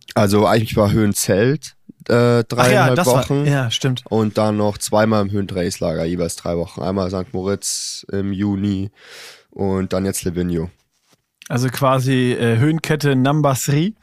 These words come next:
Speaker 2: Äh, diesmal hast du aber nicht so gemacht, dass du es gezogen hast, quasi runter und racen, sondern, äh, waren das dann die drei Wochen vor Ibiza oder wie hast du das jetzt getimed?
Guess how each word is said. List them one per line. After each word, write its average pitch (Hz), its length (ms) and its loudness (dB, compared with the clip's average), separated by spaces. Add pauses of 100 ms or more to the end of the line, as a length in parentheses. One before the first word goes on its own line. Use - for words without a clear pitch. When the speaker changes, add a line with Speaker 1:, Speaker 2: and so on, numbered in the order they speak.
(480)
Speaker 2:
Äh, 139 260 2
diesmal 196 300 2
hast 214 100 0
du 208 60 2
aber 180 100 2
nicht 202 140 2
so 247 100 -2
gemacht, 190 340 0
dass 180 160 0
du 175 240 2
es 165 200 -2
gezogen 180 500 -2
hast, 165 380 0 (320)
quasi 143 260 2
runter 156 400 2
und 131 160 0
racen, 190 560 0 (400)
sondern, 156 540 2
äh, 143 340 2
waren 151 140 2
das 185 100 -2
dann 175 120 -2
die 156 100 -2
drei 147 280 2
Wochen 196 300 0 (140)
vor 175 240 -2
Ibiza 190 420 -2
oder 156 140 -2
wie 135 80 0
hast 135 100 -2
du 135 40 -6
das 131 80 -4
jetzt 131 100 -6
getimed? 117 480 -4